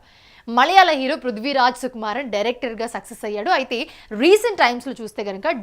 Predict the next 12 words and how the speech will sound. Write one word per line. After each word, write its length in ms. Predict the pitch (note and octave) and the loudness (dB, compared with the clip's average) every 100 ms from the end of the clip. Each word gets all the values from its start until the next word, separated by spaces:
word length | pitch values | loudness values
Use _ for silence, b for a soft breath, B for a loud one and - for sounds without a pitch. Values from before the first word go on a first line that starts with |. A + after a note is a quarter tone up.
| G3+ | -4
డైరెక్టర్లుగా 680 | A3+ D#4+ F4 C#4 C4+ C4+ F4 C#4+ | -2 0 -2 -2 2 4 4 0
హీరోలు 480 | A#3+ B3+ D4 C#4+ E4+ - | -6 -4 -2 -2 -4 -8
పెద్దగా 380 | F#3 F#3 C#4 D#4 B3+ | -10 -2 0 0 -4
సక్సెస్ 280 | G#3 C4+ - | -10 -12 -6
కావడం 260 | G#3 G3+ D4 G#3+ | -6 -4 -6 -8
లేదు. 160 | F3 _ b b b b | -10 _ b b b b
అది 120 | B3+ B3+ | -2 -2
మనం 140 | C4+ B3 | -6 -10
చూస్తూనే 400 | A3+ - C4+ A3+ F3+ | -14 -10 -8 -8 -10
ఉన్నాం. 160 | A#2 b b - F4 | -16 b b -2 0
అసలు 200 | G4+ C4+ A#3 | 0 -4 -2
హీరోలు 400 | C4 F4+ E4 | 0 0 0